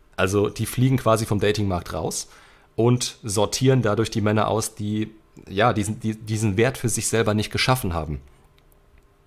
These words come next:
Und das ist positiv für die Männer, die fürs, die es für sich selber nutzen können und die auf diese rote Flagge achten, die wirklich darauf achten, dass man dieses feministische Gequatsche nicht in der Beziehung hat. Weil wenn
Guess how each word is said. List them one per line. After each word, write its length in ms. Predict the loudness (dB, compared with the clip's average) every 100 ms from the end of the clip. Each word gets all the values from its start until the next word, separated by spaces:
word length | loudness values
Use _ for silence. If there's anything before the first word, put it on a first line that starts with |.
| _ _ _ -12
Und 160 | -2
das 160 | 0 0
ist 480 | -2 -2 -2 -6 -4
positiv 560 | -2 0 -2 -2 -4 -4
für 140 | -6
die 140 | -2
Männer, 260 | 0 0 0
die 120 | -4
fürs, 400 | -6 -4 -4 -6
die 100 | -6
es 140 | -6 -4
für 120 | -6
sich 180 | -4 -2
selber 240 | 0 0
nutzen 320 | -2 -2 -6
können 300 | -2 -2 -4 -8 -18 -18 -10
und 160 | -4
die 100 | -4
auf 60 | -2
diese 220 | -2 2
rote 240 | 2 2
Flagge 320 | 0 -2 0 -2
achten, 340 | -4 -8 -10 -10 -6
die 100 | -4
wirklich 200 | -4 -4
darauf 240 | -4 -2
achten, 180 | -2 -2
dass 140 | -4
man 100 | -4
dieses 240 | -6 -8 -6
feministische 460 | -4 -4 -6 -12
Gequatsche 420 | -14 -6 -6 -2
nicht 140 | -4 -2
in 60 |
der 60 | -4
Beziehung 400 | -4 -4 -4 -6
hat. 160 | -8 -14 -20 -20 -20 _ _ _ _
Weil 120 | -6 0
wenn 400 | 2 2 -2